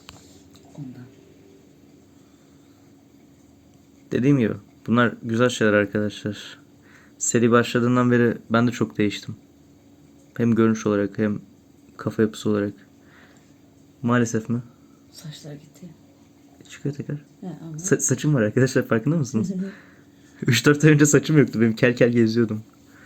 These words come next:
Speaker 2: Ondan üç dört ay önce de saçım şuralarımdaydı yani. Dediğim gibi zaman çok hızlı akıyor. Yani böyle sürekli olarak bir şey yaptığınız zaman, dönüp baktığınız zaman o şeye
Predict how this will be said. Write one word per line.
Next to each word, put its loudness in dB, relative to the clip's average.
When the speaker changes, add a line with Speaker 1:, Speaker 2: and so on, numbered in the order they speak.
Speaker 2:
Ondan 8
üç 4
dört 4
ay 6
önce 4
de 2
saçım 2
şuralarımdaydı 6
yani. 2
Dediğim 4
gibi 2
zaman 2
çok -2
hızlı 4
akıyor. 0
Yani 4
böyle 4
sürekli 4
olarak 6
bir -4
şey 6
yaptığınız 4
zaman, 2
dönüp 4
baktığınız 4
zaman 4
o 2
şeye 2